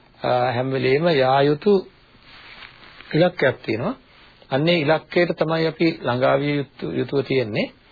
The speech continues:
ඉතින් ඒ සඳහා තමයි වෙහෙස මහන්සි වෙන්නේ. ස්ථීර සැනසීමක් ඇති කර ගැනීම සඳහා තමයි. යම් දුකක් විඳිනවා නම් පිළිවෙත් මාර්ගය තුළ අපි දුකක් විඳිය යුතුව තියෙන්නේ ස්ථීර සැනසීමකට ළඟා වීම කියන මානසිකත්වය තියාගෙනයි.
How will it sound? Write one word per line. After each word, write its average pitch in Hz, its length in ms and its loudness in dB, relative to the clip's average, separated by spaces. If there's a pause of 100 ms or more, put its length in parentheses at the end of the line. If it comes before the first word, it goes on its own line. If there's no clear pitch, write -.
(480)
ඉතින් 160 260 -4
ඒ 139 140 2
සඳහා 151 460 0
තමයි 139 360 -2 (180)
වෙහෙස 131 260 0
මහන්සි 135 500 -2
වෙන්නේ. 135 540 -4 (120)
ස්ථීර 160 460 0
සැනසීමක් 139 640 -4
ඇති 123 160 -6
කර 127 160 -2
ගැනීම 123 240 -6
සඳහා 117 280 -6
තමයි. 147 260 -8
යම් 139 160 -6
දුකක් 123 300 -6
විඳිනවා 123 280 -4
නම් 143 160 -8
පිළිවෙත් 123 320 -4
මාර්ගය 117 380 -4
තුළ 165 200 0 (1600)
අපි 143 220 0 (100)
දුකක් 139 200 0 (120)
විඳිය 151 280 2
යුතුව 143 220 2
තියෙන්නේ 139 460 0
ස්ථීර 175 640 0
සැනසීමකට 143 640 -2
ළඟා 131 360 -2
වීම 131 240 -2
කියන 147 200 -4
මානසිකත්වය 123 640 -6
තියාගෙනයි. 120 480 -2